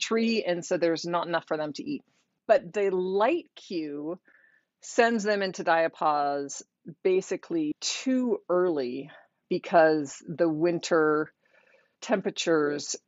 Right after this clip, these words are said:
they could, in fact, have many more generations. There's both evolution of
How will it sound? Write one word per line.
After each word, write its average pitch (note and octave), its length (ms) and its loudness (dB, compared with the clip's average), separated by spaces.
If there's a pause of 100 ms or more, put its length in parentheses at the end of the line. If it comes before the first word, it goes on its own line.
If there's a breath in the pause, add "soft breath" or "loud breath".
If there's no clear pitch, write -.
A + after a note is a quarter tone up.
(240)
they F#3+ 280 4
could, A#3+ 500 4
in E3 200 -4
fact, D#3 380 -2
have D3+ 240 -4
many D3+ 220 -6
more C#3+ 240 -8
generations. C#3+ 800 -6 (140)
There's G3 180 8
both A#3+ 420 6
evolution A3 720 -2
of E3+ 220 -4